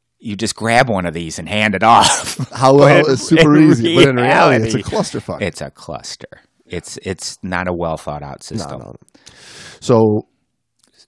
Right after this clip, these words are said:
Speaker 1: So even I was, I had succumbed to the idea, like, "I got this."
Speaker 2: It was the nineties, man.
Speaker 1: I got this. If you, if all you know is
Speaker 2: People do, were doing all ki-
Speaker 1: redundancy, just one word, redundancy, you're gonna, you're, you're still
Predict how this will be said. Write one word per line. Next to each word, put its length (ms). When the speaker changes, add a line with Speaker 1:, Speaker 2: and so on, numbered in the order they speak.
Speaker 1:
So 180
even 220
I 300
was, 320
I 220
had 120
succumbed 420
to 60
the 140
idea, 380
like, 300
"I 120
got 280
this." 380
Speaker 2:
It 80
was 140
the 100
nineties, 480
man. 380
Speaker 1:
I 80
got 260
this. 180
If 160
you, 140
if 160
all 160
you 160
know 300
is 260
Speaker 2:
People 220
do, 120
were 140
doing 160
all 80
ki- 40
Speaker 1:
redundancy, 460
just 220
one 280
word, 340
redundancy, 880
you're 180
gonna, 280
you're, 320
you're 200
still 680